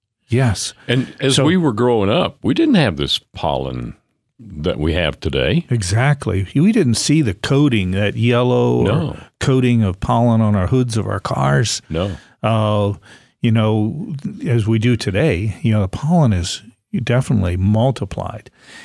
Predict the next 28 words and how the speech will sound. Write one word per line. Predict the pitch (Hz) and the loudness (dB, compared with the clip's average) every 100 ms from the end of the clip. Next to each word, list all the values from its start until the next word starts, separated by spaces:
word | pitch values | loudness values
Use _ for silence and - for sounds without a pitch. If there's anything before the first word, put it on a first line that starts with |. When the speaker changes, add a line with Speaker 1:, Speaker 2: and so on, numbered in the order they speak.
| - - | -16 -2
Speaker 1:
And | 107 | 0
in, | 101 98 147 | 2 0 0
in, | 127 110 101 110 - - _ | 2 2 0 -4 -12 -20 _
you | 120 | -2
know, | 107 | 0
certain | - 156 107 | 2 0 0
plants | - 127 117 | 0 2 0
produce | - 117 123 - | -2 0 0 0
more | 131 123 | 0 0
pollen | - 127 117 101 | -2 -2 0 0
than | 98 | 0
others, | 135 139 98 - | 0 0 -2 -8
like | 101 - | -14 -6
ragweed | 107 117 107 107 113 101 98 98 101 | 0 2 2 0 0 0 2 0 -2
or | |
certain | - 143 127 | -2 -2 -2
pines | 95 - 110 104 101 104 98 101 101 | -6 -2 0 2 2 2 2 0 0
and, | 82 80 - - _ - | -6 -10 -18 -20 _ -6
uh, | 90 92 - | -4 -4 -2
you | 107 101 | 0 0
know, | 92 90 | 0 -2
and | 90 | -4
trees, | - 127 110 104 104 - _ | -2 0 2 2 0 -4 _
certain | - 123 113 | -4 -2 -2
trees | 101 110 104 98 | -4 0 0 0
more | 120 107 | 0 0
than | 95 104 | 0 2
others. | 151 101 - | 0 0 -6